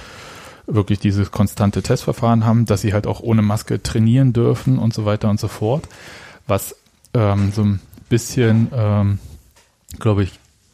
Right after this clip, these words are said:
für mich immer noch schwierig ist zu verstehen, ist,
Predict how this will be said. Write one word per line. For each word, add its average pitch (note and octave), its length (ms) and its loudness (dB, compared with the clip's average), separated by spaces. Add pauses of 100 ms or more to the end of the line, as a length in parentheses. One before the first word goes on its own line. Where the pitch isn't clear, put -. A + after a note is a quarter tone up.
(520)
für - 120 -4
mich A2+ 200 2
immer B2+ 180 2
noch A#2+ 160 0
schwierig C3 400 0
ist - 260 -8
zu A2 80 -8
verstehen, A#2 500 -2
ist, A#2 400 -6